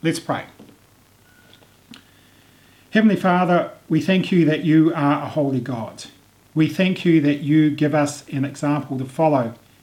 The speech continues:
in Jesus Christ. Heavenly Father, I just want to pray that you would help us to live godly lives, that you would help us to be salt and light within the world that you have put us, Lord.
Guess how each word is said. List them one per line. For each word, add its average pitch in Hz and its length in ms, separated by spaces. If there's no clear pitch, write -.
in 139 160
Jesus 131 400
Christ. - 560
Heavenly 220 260
Father, 175 320
I 170 180
just 175 220
want 165 120
to 143 160
pray 151 240
that 143 120
you 147 120
would 139 120
help 156 340
us 131 180
to - 160
live 147 420
godly 135 380
lives, 117 580
that 170 100
you 156 140
would 151 80
help - 260
us 175 220
to 151 100
be 139 140
salt - 500
and 139 180
light 143 400
within 143 300
the 131 80
world 135 460
that 127 120
you 139 120
have 120 160
put 117 160
us, - 240
Lord. 95 260